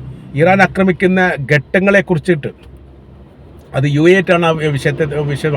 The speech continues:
ആരംഭിച്ചത്. അപ്പോൾ ഇറാൻ ആക്രമിക്കുന്ന, ഇറാനെ അമേരിക്ക ആക്രമിക്കുന്ന ഘട്ടം എന്ന് പറഞ്ഞാൽ ഇസ്രായേലിൻ്റെ യുദ്ധം പരാജയപ്പെടുന്ന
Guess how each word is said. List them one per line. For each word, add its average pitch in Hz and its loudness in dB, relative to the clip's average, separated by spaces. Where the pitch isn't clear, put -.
ആരംഭിച്ചത്. 139 -2
അപ്പോൾ 147 -4
ഇറാൻ 202 4
ആക്രമിക്കുന്ന, 190 -2
ഇറാനെ 196 2
അമേരിക്ക 190 0
ആക്രമിക്കുന്ന 180 -2
ഘട്ടം 170 -2
എന്ന് 156 -2
പറഞ്ഞാൽ 135 -2
ഇസ്രായേലിൻ്റെ 220 2
യുദ്ധം 190 0
പരാജയപ്പെടുന്ന 202 2